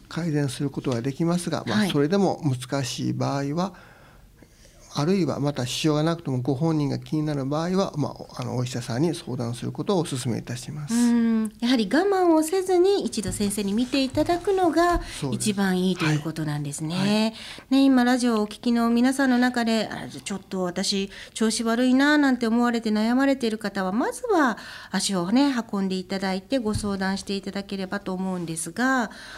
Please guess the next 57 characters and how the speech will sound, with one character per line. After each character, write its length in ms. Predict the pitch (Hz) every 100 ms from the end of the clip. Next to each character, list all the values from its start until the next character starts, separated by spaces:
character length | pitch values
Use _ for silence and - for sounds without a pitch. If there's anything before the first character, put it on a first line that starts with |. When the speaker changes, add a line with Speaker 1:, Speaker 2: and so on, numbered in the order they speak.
| -
Speaker 2:
あ 100 | 196
の、 160 | 196 180
更 340 | - 294 339
年 280 | 359 370 359
期 160 | 359 339
障 360 | 339 320 277
害、 360 | 196 170 131 - - - -
ま 100 | 180
あ、 20 | 180
治 240 | - 185
療 300 | 190 220 247
法 240 | 254 277
っ 20 | 277
て 160 | 277
い 80 | 285
う 40 |
の 120 | 269 226
は 100 | 180
何 220 | 185 175
か 180 | 160 -
あ 80 | 202
る 100 | 196
も 140 | 170
ん 80 | 160
な 100 | 143
ん 40 | 143
で 80 | 139
す 80 | -
か？ 120 | 156
Speaker 1:
は 200 | 180 269
い。 60 | -
え 80 | 131
っ 20 | 123
と、 100 | 120
大 100 | 127
き 140 | -
く 120 | -
分 100 | 113
け 180 | 117 131
て 140 | 120 117
三 200 | 131 127
つ 200 | - 143
あ 80 |
り 120 | 120 117
ま 140 | 117
す。 180 | - 135
Speaker 2:
は 140 | 247
い。 120 | 220 - - - -
Speaker 1:
一 240 | - 147
つ、 60 | - -
え 60 | 127
っ 20 |
と、 80 | 127
ホ 160 | - 160
ル 80 |
モ 140 | 143 131
ン 260 | 123 120